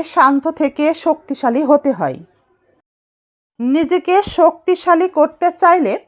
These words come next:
শান্ত থাকতে হবে, ধৈর্য ধরতে হবে, সহনশীল হতে হবে।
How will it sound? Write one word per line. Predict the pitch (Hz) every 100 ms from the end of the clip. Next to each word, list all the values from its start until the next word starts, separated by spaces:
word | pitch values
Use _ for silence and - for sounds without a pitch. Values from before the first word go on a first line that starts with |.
| _ _
শান্ত | - 349 320 320 330
থাকতে | 311 302 - 294
হবে, | 277 269 370 - _ _
ধৈর্য | 180 240 349 285 349
ধরতে | 247 311 311 294
হবে, | 202 - 110 - _ _ -
সহনশীল | - 339 349 349 330 339 294
হতে | 269 269
হবে। | 247 165 123